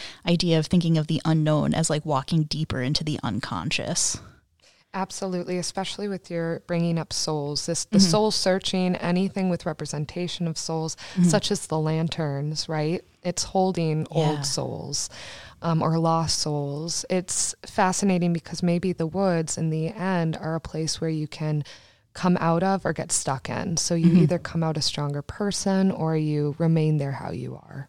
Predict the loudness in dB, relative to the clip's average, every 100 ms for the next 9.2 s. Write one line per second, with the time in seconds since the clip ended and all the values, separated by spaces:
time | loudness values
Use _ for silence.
0 | -12 -4 0 0 -4 -8 -14 -20 _ -2
1 | 4 4 10 10 12 10 6 4 6 6
2 | 6 4 2 0 -4 0 2 2 4 4
3 | 6 6 4 2 2 0 2 2 2 0
4 | 0 -2 -2 0 2 2 0 2 4 2
5 | 2 0 -2 -8 -10 -6 -2 0 -2 -4
6 | -8 _ -2 2 4 4 2 2 0 -4
7 | -20 _ _ _ 2 2 2 2 4 4
8 | 6 6 6 4 4 4 2 4 4 2
9 | 0